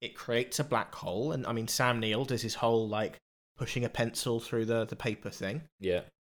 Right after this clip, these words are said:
Speaker 1: It goes through, it kind of gets lost in the other side, which is like a hell dimension. It comes back and it's brought shit with it. Fucking easy, Paul. What the fuck are you talking about? And another one, in its,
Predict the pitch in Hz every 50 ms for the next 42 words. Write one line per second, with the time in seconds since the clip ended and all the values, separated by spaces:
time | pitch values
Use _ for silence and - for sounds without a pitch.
0 | _ _ _ _ - - 127 - - 131 139 156 151 - - - 104 101 113 139
1 | 151 156 - - _ _ - 110 - - - 123 120 123 113 - 117 90 - -
2 | - - 110 110 110 107 - - - - 117 113 110 110 107 104 98 120 113 -
3 | - - 90 90 90 98 117 127 131 113 - - - - 95 92 - - - _
4 | _ _ _ 185 190 208 - - 220 220 208 - - 104 90 95 - 180 185 196
5 | - 190 - - - 139 139 147 143 147 - 151 147 139 - - 135 135 147 -
6 | - 165 160 156 - 180 175 - - - 196 - - 214 240 190 113 - - -
7 | _ _ _ _ _ _ _ - - 277 269 269 254 247 294 302 247 190 147 -
8 | - - 104 90 85 - - _ _ _ _ _ _ - 220 233 226 202 185 254
9 | 226 - - 233 226 226 - 277 277 - - 143 104 82 87 - - - _ _
10 | _ _ _ _ _ _ _ _ _ _ _ - - - - 185 208 226 247 214
11 | 170 165 160 151 - - - 180 175 170 147 - - - - -